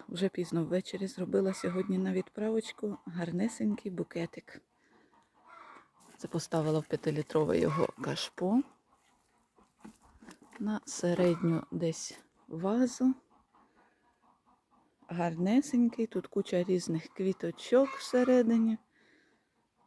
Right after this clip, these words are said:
Заодно і кашпо проле-, прорекламую.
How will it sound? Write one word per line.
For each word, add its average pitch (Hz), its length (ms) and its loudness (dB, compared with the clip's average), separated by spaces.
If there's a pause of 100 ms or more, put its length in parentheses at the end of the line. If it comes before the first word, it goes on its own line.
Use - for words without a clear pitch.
(2750)
Заодно 151 380 0
і 143 40 -2
кашпо - 420 -6
проле-, 196 480 -4
прорекламую. 208 920 6